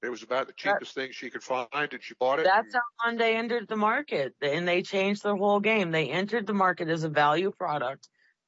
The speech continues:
Speaker 2: and now they're, uh, you know, they're a, a mid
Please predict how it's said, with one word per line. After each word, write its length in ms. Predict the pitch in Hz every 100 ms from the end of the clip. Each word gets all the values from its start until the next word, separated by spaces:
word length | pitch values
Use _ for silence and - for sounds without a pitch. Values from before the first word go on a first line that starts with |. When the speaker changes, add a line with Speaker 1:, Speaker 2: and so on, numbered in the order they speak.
| _
Speaker 2:
and 140 | - 185
now 220 | 175 190
they're, 320 | 233 247 208
uh, 120 | - 147
you 140 | 220
know, 200 | 214 190
they're 340 | 190 202 196 180
a, 120 | 160
a 160 | - 160
mid 500 | 165 190 202 202 170